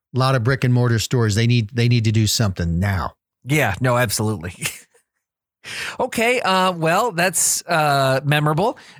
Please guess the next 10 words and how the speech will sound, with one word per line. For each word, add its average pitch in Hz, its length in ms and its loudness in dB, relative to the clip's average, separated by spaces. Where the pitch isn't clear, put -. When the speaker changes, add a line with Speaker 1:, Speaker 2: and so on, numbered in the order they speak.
Speaker 2:
Um, 180 300 0
uh, 180 140 2
here's 254 400 0
one. 135 300 2
This 247 180 0
is 151 140 0
surprising. 131 720 0
I, 139 180 -6
I, 175 40 -8
Lactaid. 131 840 -2